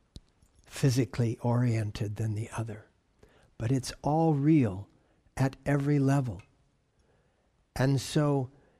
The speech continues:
you have this incredible area here, which is right here where we are, where tension, pressure, stress, and friction hold the molecular structure together.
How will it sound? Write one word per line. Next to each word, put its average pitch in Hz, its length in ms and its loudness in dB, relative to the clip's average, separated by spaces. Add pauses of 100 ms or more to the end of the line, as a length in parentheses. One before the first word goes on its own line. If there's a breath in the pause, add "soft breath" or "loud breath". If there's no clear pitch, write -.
(200 soft breath)
you 135 180 2
have 139 560 0
this 127 500 0 (380 soft breath)
incredible 156 1000 2 (460 soft breath)
area 147 540 6
here, 143 460 6
which 117 260 -2
is 113 160 0
right 147 340 4
here 143 300 4
where 127 220 4
we 135 280 4
are, 113 200 2
where 117 260 0 (420 loud breath)
tension, 156 500 4
pressure, 139 480 0
stress, 139 460 0
and 117 160 0
friction 127 540 -4 (180 soft breath)
hold 156 640 4
the 131 80 2
molecular 127 560 2
structure 127 520 -4
together. 117 560 -4